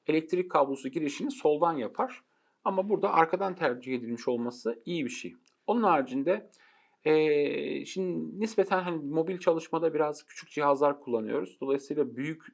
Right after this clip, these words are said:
e, H D M I çıkışları artık çok daha az görür olduk. Bunları nispeten işte böyle, e,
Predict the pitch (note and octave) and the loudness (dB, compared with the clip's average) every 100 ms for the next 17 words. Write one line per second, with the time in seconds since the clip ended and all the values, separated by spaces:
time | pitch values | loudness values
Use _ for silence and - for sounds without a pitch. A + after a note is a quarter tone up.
0 | _ A2+ G#2+ G#2+ A2+ A2 G#2+ C3 C3 - | _ -2 0 0 0 -2 0 -2 -2 -2
1 | C#3 C#3+ C#3 - - - - - - B2+ | 0 0 -2 -6 -16 -16 -14 -12 -2 2
2 | D#3+ E3 - - - - C#3+ G3+ - A3+ | 2 0 -14 -20 -12 -2 -2 -2 -2 0
3 | G#3+ G3 F3+ E3 D3 C#3 B2 G2+ G#2+ - | 2 4 6 4 4 2 4 2 0 -10
4 | - _ _ - - _ - D#3+ D3+ D3+ | -18 _ _ -20 -20 _ -4 0 4 4
5 | C#3+ C3+ B2+ C3+ C3+ C#3 D3+ D#3 C3+ B2 | 4 -4 -12 -12 -12 -8 -8 -4 -2 -2
6 | B2 A#2+ - - D3+ D3 - _ _ _ | -2 -4 -4 2 2 2 -6 _ _ _
7 | - C3+ C3 D3 C#3+ - _ A#2 | -4 0 2 0 -2 -8 _ 0